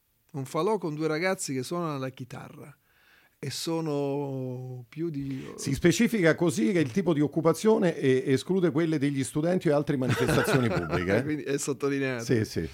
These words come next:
Speaker 2: è sottolineato.
Speaker 1: No, la verità è che è stata, diciamo, è stato un passo falso questo decreto. La verità è che ha fatto cilecca alla prima,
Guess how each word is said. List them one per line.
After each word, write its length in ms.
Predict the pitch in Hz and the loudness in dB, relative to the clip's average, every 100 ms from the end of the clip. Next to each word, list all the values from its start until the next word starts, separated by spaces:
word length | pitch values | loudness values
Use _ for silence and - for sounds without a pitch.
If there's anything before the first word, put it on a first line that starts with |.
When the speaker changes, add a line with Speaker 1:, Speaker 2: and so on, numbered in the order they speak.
| - | -6
Speaker 2:
è 120 | 120 | -2
sottolineato. 360 | 117 117 135 110 | -2 -2 -2 -2
Speaker 1:
No, 40 | |
la 60 | 143 | 0
verità 480 | 147 156 165 180 - | 2 2 6 6 4
è 140 | 147 | 0
che 100 | - | -6
è 20 | |
stata, 960 | 135 - 135 - 127 117 113 101 95 139 _ _ _ | -6 -4 -4 -4 -8 -10 -12 -14 -16 -20 _ _ _
diciamo, 480 | - - - 107 - - | -16 -14 -12 -14 -18 -18
è 80 | |
stato 320 | - - 117 120 | -14 -12 -12 -14
un 100 | 117 | -14
passo 300 | 110 - 127 | -14 -14 -14
falso 480 | - 139 - - | -16 -16 -14 -14
questo 400 | - 165 - - 175 | -14 -16 -16 -16 -14
decreto. 640 | 135 139 143 160 151 139 | -14 -8 -2 -2 -4 -10
La 100 | - | -14
verità 400 | 113 120 139 135 | -14 -12 -8 -10
è 100 | - | -10
che 580 | - - - - - 143 | -14 -14 -14 -16 -18 -20
ha 360 | _ _ _ | _ _ _
fatto 280 | - - - | -20 -20 -16
cilecca 560 | 123 131 139 143 - 127 | -10 -6 -2 -4 -4 -14
alla 160 | 127 | -12
prima, 420 | 135 156 185 170 | -8 -6 -6 -8